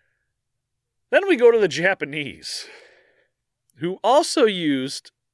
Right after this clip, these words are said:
split bamboo as whips. But as we've come to know of the absolute brutality of the Japanese of the past, can cover, can talk about a few things. Uh, they arranged their bamboo shoots with the sa-,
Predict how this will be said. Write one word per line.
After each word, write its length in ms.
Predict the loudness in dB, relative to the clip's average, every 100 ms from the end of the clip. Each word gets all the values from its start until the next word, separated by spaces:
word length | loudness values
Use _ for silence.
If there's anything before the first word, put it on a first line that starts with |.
| _
split 500 | -20 -10 0 0 0
bamboo 460 | -4 -4 -4 -10 -12
as 120 | -14
whips. 440 | -12 -12 -14 -20 -6
But 200 | -2 0
as 300 | 0 -2 -2
we've 260 | -8 -10 -10
come 260 | -10 -10 -10
to 100 | -12
know 460 | -6 -2 -2 -2
of 120 | -4 -8
the 140 | -8 -4
absolute 680 | -4 -4 -10 -6 -6 -8 _
brutality 1120 | -12 -8 -8 -8 -2 0 2 -2 -6 -8 -8
of 160 | -8
the 80 | -12
Japanese 760 | -4 -2 -2 -6 -12 -14 -10 -8
of 180 | -8
the 80 | -10
past, 720 | -8 -2 0 0 -4 -8 _ _ _ _ _ _ _ _ _ _ _ _ _ _ _ _ _ _
can 140 | -18
cover, 340 | -6 -4 -6 -12 -20 _
can 100 | _
talk 220 | -14 -12 -10
about 180 | -10
a 40 | -8
few 200 | -10 -8
things. 440 | -6 -4 -6 -10 _ _ _ _ _ _ -4
Uh, 260 | -2 -2 -8
they 400 | -2 2 2 2
arranged 520 | 2 2 0 -2 -2
their 180 | 0 0
bamboo 460 | 0 -2 -4 -10 -10
shoots 500 | -8 -6 -8 -10 -8
with 220 | -6 -4
the 140 | -8
sa-, 400 | -8 -10 -6 -6